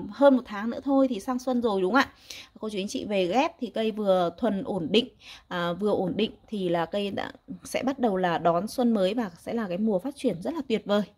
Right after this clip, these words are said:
Em bán, um, sang bên này đây sẽ là dòng lan nhất điểm hồng ạ.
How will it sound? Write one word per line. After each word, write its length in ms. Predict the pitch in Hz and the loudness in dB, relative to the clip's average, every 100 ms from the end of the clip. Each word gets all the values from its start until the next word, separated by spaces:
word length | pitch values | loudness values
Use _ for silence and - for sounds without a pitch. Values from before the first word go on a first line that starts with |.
| _ - - - - _ | _ -20 -18 -18 -20 _
Em 140 | 285 262 | 4 6
bán, 320 | 226 226 285 | 6 6 2
um, 300 | 294 285 277 | 2 4 2
sang 200 | - 294 | 2 4
bên 80 | 285 | 6
này 140 | 277 233 | 4 4
đây 180 | 254 | 4
sẽ 180 | 254 - | 2 0
là 340 | 277 240 208 185 | 2 4 2 0
dòng 300 | 226 214 202 | 0 0 2
lan 500 | 240 247 240 247 226 | 2 2 2 0 0
nhất 200 | 262 392 - | 2 0 2
điểm 220 | 233 156 | 0 2
hồng 260 | 202 180 | 0 0
ạ. 100 | 175 | -2